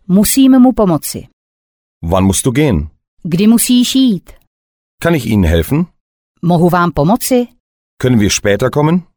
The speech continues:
Speaker 1: Můžeme přijít později?
Speaker 2: Dürfen.
Speaker 1: Smět.
Speaker 2: Ich darf.
Speaker 1: Smím.
Speaker 2: Du darfst.
Speaker 1: Smíš.
Speaker 2: Er darf.
Speaker 1: Smí.
Speaker 2: Wir dürfen.
Speaker 1: Smíme.
Speaker 2: Ihr dürft.
Speaker 1: Smíte.
Speaker 2: Sie dürfen.
Speaker 1: Oni smí.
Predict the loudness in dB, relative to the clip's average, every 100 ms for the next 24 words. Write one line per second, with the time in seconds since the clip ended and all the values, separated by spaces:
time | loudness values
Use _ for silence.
0 | _ _ _ _ _ _ 0 2 2 0
1 | 0 0 -2 0 -4 -2 0 2 0 -2
2 | _ _ _ _ _ -2 0 -2 -4 -6
3 | _ _ -2 2 2 2 -4 -20 _ _
4 | _ _ -4 -2 0 0 0 -4 -20 _
5 | _ -4 0 2 2 -2 -10 _ _ -12
6 | -4 -2 0 0 0 -2 -14 -20 _ -12
7 | -2 0 2 -2 -8 -20 _ _ _ -2
8 | 0 0 0 -2 -6 -18 -20 _ -10 0
9 | 2 4 2 -2 -12 _ _ _ _ -4
10 | -2 0 0 0 -2 -4 -4 _ _ -4
11 | 2 4 4 2 -2 _ _ _ -2 0
12 | 0 0 -2 -14 _ -12 -2 0 2 0
13 | -8 -14 _ _ _ _ -4 -2 0 -2
14 | -2 -6 -6 _ -2 2 2 0 0 2
15 | 0